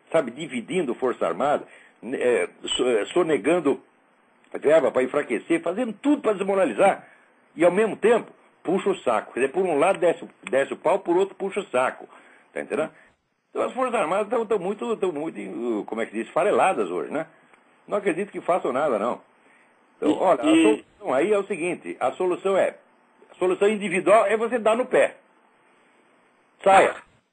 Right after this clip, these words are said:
Speaker 2: Eu, nós já fizemos isso, a minha família todinha fez isso.
Speaker 1: É, você já fez, então se você puder trazer mais brasileiro de lá, traga.
Speaker 2: <laughs> Eu já trouxe minha, trouxe minha esposa agora.
Speaker 1: Então, então traz <laughs> mulher, mulher,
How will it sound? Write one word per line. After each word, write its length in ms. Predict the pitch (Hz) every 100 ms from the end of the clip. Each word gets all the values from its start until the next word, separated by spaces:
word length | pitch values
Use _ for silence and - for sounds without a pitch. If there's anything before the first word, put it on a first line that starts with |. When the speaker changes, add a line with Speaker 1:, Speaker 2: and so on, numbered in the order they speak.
| -
Speaker 2:
Eu, 160 | 156
nós 180 | 147 151
já 100 | 147
fizemos 360 | 147 147 165 143
isso, 220 | 127 113
a 40 |
minha 120 | 113 117
família 280 | 123 131
todinha 400 | 135 156 147 139
fez 240 | 110 131 117
isso. 200 | 110 - - _ -
Speaker 1:
É, 120 | 196
você 260 | 175 185 214
já 140 | 226
fez, 260 | 208 202 220
então 300 | 226 240 233
se 80 |
você 240 | 233 233 247
puder 300 | 247 214 202
trazer 380 | 202 190 156 175
mais 180 | 180 190
brasileiro 480 | 185 180 185 185
de 80 | 185
lá, 200 | 190 196
traga. 420 | 220 190 190 190 - - 247 - 214 196
Speaker 2:
<laughs> 560 | - 220 - - - 143
Eu 80 | 180
já 100 | 170
trouxe 260 | 165 185 185
minha, 140 | 190 185 139
trouxe 240 | 147 160
minha 100 | 175
esposa 360 | - 156 151 131
agora. 340 | 127 120 120 - - -
Speaker 1:
Então, 500 | 160 147 - 214 254
então 200 | 233 262
traz 340 | 226 165 208 240
<laughs> 100 | -
mulher, 520 | 170 156 196 226 202 - - -
mulher, 500 | 123 139 139 202 156